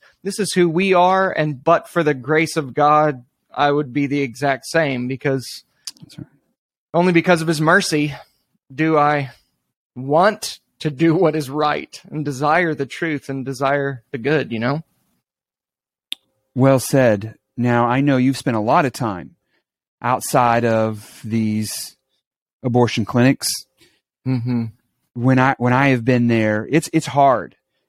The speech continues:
Speaker 2: Uh, I'm a, I'm a very sympathetic person. I'm, I have my feelers out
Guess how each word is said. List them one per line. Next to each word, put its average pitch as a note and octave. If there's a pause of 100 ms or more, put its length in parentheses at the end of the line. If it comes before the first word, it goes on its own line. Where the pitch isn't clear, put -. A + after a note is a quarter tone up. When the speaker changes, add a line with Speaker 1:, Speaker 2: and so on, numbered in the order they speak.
(140)
Speaker 2:
Uh, A2+ (100)
I'm C3+
a, C3
I'm C3+
a B2+
very A#2+
sympathetic A2+
person. G2+
I'm, G2+ (720)
I D#2+
have B2+
my A#2+
feelers A#2+
out G#2